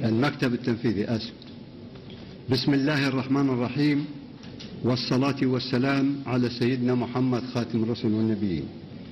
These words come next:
بعون الله وبفضله، واستنادا إلى إعلان راس لانوف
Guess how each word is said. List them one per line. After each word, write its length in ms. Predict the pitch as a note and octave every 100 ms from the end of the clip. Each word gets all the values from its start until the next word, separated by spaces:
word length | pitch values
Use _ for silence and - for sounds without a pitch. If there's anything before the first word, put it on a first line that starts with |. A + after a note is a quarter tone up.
| - - - - -
بعون 480 | G#2 B2+ B2+ D#3+ D#3
الله 500 | C#3+ C3 D#3 C#3 C#3
وبفضله، 640 | C#3 D3 C#3 C3+ G2 D2+ C#2+ - - - - - - - - -
واستنادا 680 | A#2+ C3 - C3+ D#3 D#3+ D3
إلى 420 | D3 C3+ C3+ B2+
إعلان 320 | B2 C#3+ D#3
راس 340 | C3 D3 C3 C#3
لانوف 400 | C#3+ C3+ D#3